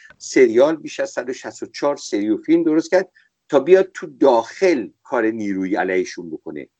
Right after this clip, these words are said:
یعنی تو داخل ایران شیطان سازی بکنه علیه مجاهدین.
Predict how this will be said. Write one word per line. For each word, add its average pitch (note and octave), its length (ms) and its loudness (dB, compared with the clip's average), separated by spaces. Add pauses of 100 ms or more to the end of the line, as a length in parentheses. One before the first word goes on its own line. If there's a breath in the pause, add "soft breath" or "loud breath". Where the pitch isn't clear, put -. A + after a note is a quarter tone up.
(160)
یعنی A2+ 220 -2
تو C#3 140 -10
داخل A2+ 480 4
ایران G2+ 400 0
شیطان G2 400 -8
سازی E2 300 -10
بکنه E2 300 -12
علیه D#2 320 -8
مجاهدین. D#2 500 -10